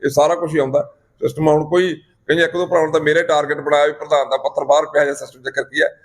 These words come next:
ਪਹਿਲਾਂ ਮੈਂ ਆਪਦਾ ਹਟਾਊਂਗਾ, ਆਪਦੇ ਤੋਂ ਬਾਅਦ ਦੂਜਾ ਕੰਮ ਸ਼ੁਰੂ ਹੋਊਗਾ। ਮੈਨੂੰ ਲੱਗਦਾ ਮੈਨੂੰ ਲੈਂਦਾ ਅਗਲਾ ਵੀ ਪ੍ਰਧਾਨ ਦਾ ਪੱਤਰ ਬਾਹਰ ਪਿਆ, ਪਹਿਲਾਂ ਉਹ ਚੁਕਾਓ ਜੀ। ਕਿਉਂਕਿ ਮੈਂ ਵੀ ਬਿਜ਼ਨਸਮੈਨ ਹਾਂ, ਮੈਂ ਸਾਰੇ ਦੁਕਾਨਦਾਰ ਵਾਸੀਆਂ ਨੂੰ ਬੇਨਤੀ ਕਰਦਾ ਕਿ ਇਹਨੂੰ ਲਾਈਟਲੀ ਨਾ ਲਓ, ਸੰਜੀਦਗੀ ਨਾਲ ਲਓ। ਇਹ, ਅਹ, ਦੂਜਾ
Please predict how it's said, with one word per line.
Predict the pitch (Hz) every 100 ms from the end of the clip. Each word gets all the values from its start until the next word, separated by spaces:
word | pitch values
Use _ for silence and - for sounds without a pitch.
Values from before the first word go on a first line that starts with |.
| _ _
ਪਹਿਲਾਂ | 139 151
ਮੈਂ | 147
ਆਪਦਾ | 131 123 143
ਹਟਾਊਂਗਾ, | 139 147 160 151 131
ਆਪਦੇ | 123 131
ਤੋਂ | 139
ਬਾਅਦ | 131 143
ਦੂਜਾ | 139 - - 120 127
ਕੰਮ | 123 123
ਸ਼ੁਰੂ | 123 120
ਹੋਊਗਾ। | 110 123 147
ਮੈਨੂੰ | 135 139
ਲੱਗਦਾ | 143
ਮੈਨੂੰ | 139 147 156 147 143
ਲੈਂਦਾ | 139 139 143
ਅਗਲਾ | 143 143
ਵੀ | 143
ਪ੍ਰਧਾਨ | 143 143 139
ਦਾ | 127
ਪੱਤਰ | 127 127 131
ਬਾਹਰ | 139
ਪਿਆ, | 139 135
ਪਹਿਲਾਂ | 139
ਉਹ | 139
ਚੁਕਾਓ | 131 123 113
ਜੀ। | 120
ਕਿਉਂਕਿ | _ _ _ _ - 135
ਮੈਂ | 151
ਵੀ |
ਬਿਜ਼ਨਸਮੈਨ | 151 143 139 131 139 139
ਹਾਂ, | - _ _ _
ਮੈਂ | 127
ਸਾਰੇ | 135 135 151
ਦੁਕਾਨਦਾਰ | - 143 143 139
ਵਾਸੀਆਂ | 135 123 123 127 131 131
ਨੂੰ |
ਬੇਨਤੀ | 123 120 135
ਕਰਦਾ | 131 123 151
ਕਿ | 156
ਇਹਨੂੰ | 160 147
ਲਾਈਟਲੀ | 131 131 - 160
ਨਾ | 139
ਲਓ, | 143
ਸੰਜੀਦਗੀ | 135 127 123 139
ਨਾਲ | 131
ਲਓ। | 135 151
ਇਹ, | 156 151
ਅਹ, | - - 123 127 120 -
ਦੂਜਾ | 117 131 127